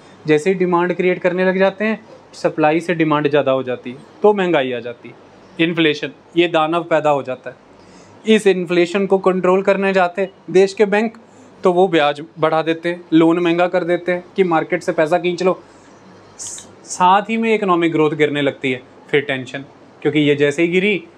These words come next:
वैसे ही बेरोज़गारी का चक्र चल पड़ेगा, देश ज़्यादा नुकसान में चला जाएगा। So it is very, very judicious decision at the end of the central banks that they have to establish the balance between the economic growth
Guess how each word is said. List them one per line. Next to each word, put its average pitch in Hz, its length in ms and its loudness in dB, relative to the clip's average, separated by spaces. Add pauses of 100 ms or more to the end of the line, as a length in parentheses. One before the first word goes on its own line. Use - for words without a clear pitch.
(120)
वैसे 156 240 0
ही 147 60 -4
बेरोज़गारी 123 520 -2
का 135 100 -4
चक्र 139 260 -6
चल 139 180 0
पड़ेगा, 135 360 -2 (340)
देश 175 240 2
ज़्यादा 131 260 -2
नुकसान 135 320 -4
में 143 100 -4
चला 139 220 -4
जाएगा। 135 260 -4 (420)
So 233 160 2
it 180 200 -2
is 262 140 0 (320)
very, 254 280 2 (100)
very 220 320 0
judicious 170 600 -2 (100)
decision 160 520 0
at 135 160 -2
the 151 140 2
end 185 200 -4
of 156 180 2
the 147 120 2 (420)
central 175 380 -2
banks 135 280 -4
that 202 200 0
they 190 120 2
have 208 160 -2 (140)
to 247 100 -4 (580)
establish 220 600 -2
the 185 120 -2 (100)
balance 233 380 0
between 151 440 0 (380)
the 156 160 2 (240)
economic 147 640 -2
growth 139 340 2